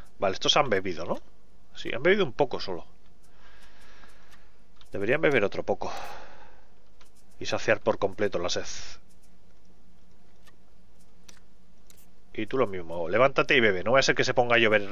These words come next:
eh, lluvia ne-, lluvia negra de esta y nos joda. No, mejorar.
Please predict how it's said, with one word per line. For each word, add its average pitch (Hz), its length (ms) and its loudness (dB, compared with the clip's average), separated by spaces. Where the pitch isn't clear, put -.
eh, 67 140 -6
lluvia 107 260 4
ne-, 123 160 0
lluvia 110 260 4
negra 120 280 6
de 165 60 8
esta 196 280 4
y 95 500 2
nos 95 140 -2
joda. 78 280 2
No, - 140 -4
mejorar. 156 460 2